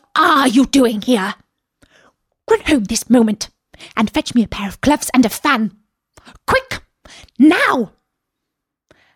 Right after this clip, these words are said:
And Alice was so much frightened that she ran off at once in the direction it pointed to, without trying to explain the mistake it had made.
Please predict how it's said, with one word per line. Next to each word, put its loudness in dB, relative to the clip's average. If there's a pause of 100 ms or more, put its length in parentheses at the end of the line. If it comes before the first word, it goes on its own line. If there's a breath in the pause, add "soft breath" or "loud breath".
(340)
And -4 (300)
Alice -8 (160)
was -10
so -2
much -6
frightened -6 (300)
that -8
she -2
ran 2
off -2
at -10
once -2
in -6
the -2
direction -2
it -12
pointed 0
to, -12 (520)
without -2
trying -2
to -10
explain -2
the -4
mistake -2
it -10
had -4
made. 0